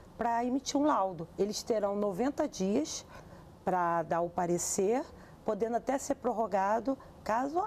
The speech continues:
haja necessidade. Mas quem vai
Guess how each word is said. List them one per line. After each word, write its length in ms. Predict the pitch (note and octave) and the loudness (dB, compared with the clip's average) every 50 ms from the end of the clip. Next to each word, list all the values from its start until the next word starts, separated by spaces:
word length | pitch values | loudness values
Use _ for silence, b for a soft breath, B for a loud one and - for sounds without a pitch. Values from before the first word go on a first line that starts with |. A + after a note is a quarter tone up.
| - | 0
haja 320 | - G3+ G3+ G#3 G3 B3 A#3 | 0 0 0 0 0 0 0
necessidade. 800 | A#3 A#3 - - B3 - - D4 C#4+ - A3 F3 D#3+ D#3 - B B B B B - | 0 -2 -2 -4 -4 -4 -2 0 2 2 2 2 0 -2 -6 B B B B B -2
Mas 640 | F#3 F#3 F3+ F3+ F3 F3 F3 F3 F3 F3 D#3+ - | 0 2 2 2 2 2 2 2 2 0 -2 -4
quem 260 | - - B3+ C#4+ D#4+ D#4 | -2 2 2 2 2 2
vai 500 | B3+ G3 D#4+ D4+ F3+ E3+ E3 D#3 D#3 | 0 0 2 2 2 2 0 -2 -4